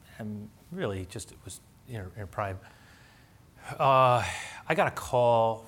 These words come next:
from my wife, I mean, a text from my wife. I was in a meeting, I got a, it was in the evening, I got a call from my wife. It's kind of a text call, both. Just, "Something's happened, you gotta contact Aubrey." I,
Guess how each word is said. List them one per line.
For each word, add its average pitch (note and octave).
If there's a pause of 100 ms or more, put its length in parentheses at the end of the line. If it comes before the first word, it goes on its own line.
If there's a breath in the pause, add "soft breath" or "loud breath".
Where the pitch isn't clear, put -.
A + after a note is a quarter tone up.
from A2+
my G#2+
wife, G#2+
I A#2+
mean, C#3
a A2
text -
from B2
my A2
wife. A2
I B2+
was A#2
in B2
a G2+
meeting, G2+
I G#2
got A2
a, -
it A#2
was G#2+
in G#2+
the G#2
evening, G#2
I G#2
got G#2+
a G#2
call G#2+
from -
my G2+
wife. G#2
It's -
kind C3
of G#2
a -
text - (140)
call, G#2+
both. G2+ (720 loud breath)
Just, - (680)
"Something's C#3
happened, B2+
you A2
gotta A2+
contact A2
Aubrey." G#2+
I, G#2+